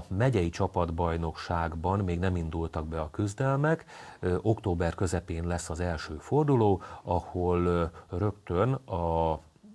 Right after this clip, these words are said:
második, harmadik legerősebb csapat fog egymással megmérkőzni, a Sportcentrum második csapata és a kisvárdai csapat. A küzdelem végeredményéről természetesen be fogunk számolni a következő adásokban,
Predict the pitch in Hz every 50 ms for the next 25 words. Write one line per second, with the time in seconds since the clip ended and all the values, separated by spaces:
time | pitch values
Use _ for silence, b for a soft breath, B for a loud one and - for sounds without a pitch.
0 | - _ _ _ _ _ _ _ _ _ _ _ _ _ _ _ _ - 92 92
1 | 107 117 110 107 - 101 92 90 92 - 98 98 98 95 92 87 85 80 78 92
2 | 92 90 92 85 87 85 82 - 90 82 - - 92 - - 82 - - 85 82
3 | 90 90 85 85 85 85 82 - - - 82 80 82 90 95 90 90 87 85 85
4 | 82 - - - 85 82 78 80 95 117 156 156 156 B B B B B B 92
5 | 85 85 82 82 82 80 80 80 B B B B B B B B B B - -
6 | - - - - - 104 101 - - - 85 82 80 - 80 80 80 80 82 87
7 | 85 - - 101 107 113 113 - - 131 - 143 143 143 - 160 170 175 170 B
8 | B B B - 87 82 - - 82 - - - 101 - - 92 80 78 78 80
9 | 80 78 73 76 - - 117 120 - 151 160 170 165 B B B B B B B
10 | B - 107 104 104 104 101 101 95 92 - - _ _ _ _ _ _ _ _
11 | _ _ - - - 110 104 92 92 92 87 90 90 87 87 87 87 82 92 90
12 | 85 90 85 87 85 82 85 85 85 85 85 85 82 82 - 87 85 82 85 82
13 | - 85 - 82 78 - 87 80 82 85 85 - - 85 85 85 85 - - 87
14 | 85 82 82 85 82 82 82 82 82 80 76 - - 87 85 82 80 - - 80
15 | 78 82 80 80 98 120 139 151 147 135 - - 123 110 101 101 104 98 90